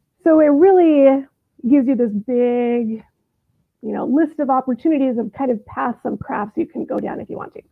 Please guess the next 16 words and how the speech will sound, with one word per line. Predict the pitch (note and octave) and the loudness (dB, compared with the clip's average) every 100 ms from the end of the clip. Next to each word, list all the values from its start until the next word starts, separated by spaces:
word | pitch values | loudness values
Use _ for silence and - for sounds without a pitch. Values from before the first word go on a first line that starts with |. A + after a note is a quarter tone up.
| _ _ _ _ | _ _ _ _
Um, | B3+ B3+ C4 C4 | -2 0 0 2
or | D4+ C#4+ C4+ | 6 6 6
if | B3+ | 2
you're | C#4 B3 A#3+ | 0 0 0
like | B3 A#3 E4 | 0 2 4
me, | F#4 | 4
a | D#4 | 4
little | C4+ B3 | 4 2
bit | A3+ G#3 - G3+ | 0 -2 -4 -8
of | G3 G3+ G#3 _ _ _ _ _ - | -6 -8 -10 _ _ _ _ _ -4
everything. | - - - G#3 - A#3+ - _ - | -2 -2 -4 -6 -10 -10 -14 _ 0
And | C#4+ | 2
so | E4+ | 4
you | D4+ | 4
design | C4 C#4+ C#4 D4 D4+ D4 | 4 2 0 0 0 -2
stuff | C#4 | -2